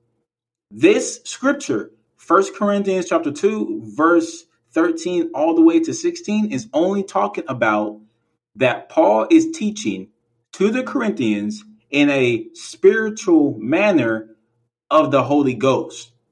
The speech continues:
And they have the mind of Christ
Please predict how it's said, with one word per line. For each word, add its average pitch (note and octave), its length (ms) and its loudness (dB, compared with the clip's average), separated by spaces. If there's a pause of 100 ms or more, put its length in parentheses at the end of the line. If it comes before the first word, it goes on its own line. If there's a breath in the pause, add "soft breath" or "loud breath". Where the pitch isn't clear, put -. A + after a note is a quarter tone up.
(1500)
And B2+ 300 0
they G#3 280 4
have E3+ 240 -2
the C3 80 -2
mind B2 340 0
of G#2 100 -8
Christ D#3 460 -2